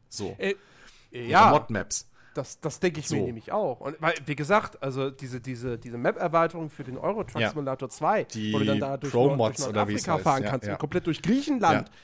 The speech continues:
Speaker 2: und so.
Speaker 1: Allein,
Speaker 2: Ähm,
Speaker 1: allein schon, ähm, die, die, ich
Speaker 2: du
Speaker 1: glaub, Pro Mod heißt sie, ähm, oder Pro Mods, ähm, <clears throat> wo die gesamte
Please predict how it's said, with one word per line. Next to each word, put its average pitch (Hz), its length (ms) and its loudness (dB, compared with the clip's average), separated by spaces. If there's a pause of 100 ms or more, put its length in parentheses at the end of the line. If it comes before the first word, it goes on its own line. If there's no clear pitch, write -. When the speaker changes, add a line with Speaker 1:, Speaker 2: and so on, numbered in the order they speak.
(200)
Speaker 2:
und 139 180 -2
so. 131 140 -4
Speaker 1:
Allein, 143 400 6
Speaker 2:
Ähm, 196 100 -2
Speaker 1:
allein 156 380 6
schon, 190 440 -2
ähm, 143 480 -4
die, 139 220 -4
die, 127 260 -2
ich 120 100 -8
Speaker 2:
du 190 60 -4
Speaker 1:
glaub, 135 220 0
Pro 135 240 0
Mod 175 300 -2
heißt 156 380 -2
sie, 147 180 -6 (580)
ähm, 123 380 4
oder 113 160 -2
Pro 127 280 -4
Mods, 135 440 -4 (480)
ähm, 120 560 2 (300)
<clears throat> - 340 -20
wo 127 420 2 (220)
die 135 100 -6
gesamte 160 880 0